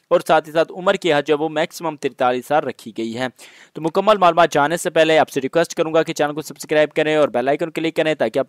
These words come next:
तसल्ली से वीडियो को देखें और इससे ये होगा कि हमारी जो है, वो हौसला अफजाई भी हो जाएगी। इसके अलावा हमारे YouTube चैनल पर ऐसी नौकरियों की वीडियोज़ अपलोड की जाती हैं, so चैनल को लाजमी से सब्सक्राइब कीजिएगा।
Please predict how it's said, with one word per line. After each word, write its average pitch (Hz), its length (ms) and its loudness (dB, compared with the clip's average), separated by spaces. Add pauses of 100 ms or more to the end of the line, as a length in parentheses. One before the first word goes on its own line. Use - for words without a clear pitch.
तसल्ली 170 340 0
से 180 120 -4
वीडियो 170 200 -2
को 170 140 -4
देखें 165 280 -2 (400)
और 202 140 6
इससे 208 200 2
ये 185 120 -2
होगा 165 240 2
कि 160 100 -4
हमारी 143 300 2
जो 147 100 0
है, 139 60 4
वो 143 120 0
हौसला 143 360 0
अफजाई 131 360 0
भी 156 120 -2
हो 120 200 -2
जाएगी। 110 320 -6
इसके 202 180 2
अलावा 185 200 6
हमारे 170 200 2
YouTube 160 220 -4
चैनल 160 200 2
पर 160 140 2
ऐसी 143 260 0
नौकरियों 151 300 -4
की 160 80 -6
वीडियोज़ 156 260 0
अपलोड 156 280 0
की 160 120 -4
जाती 156 260 2
हैं, 156 80 -2
so 147 100 -8
चैनल 123 220 -6
को 123 120 -10
लाजमी 127 260 -2
से 175 180 -4
सब्सक्राइब 175 580 -4
कीजिएगा। 113 460 -4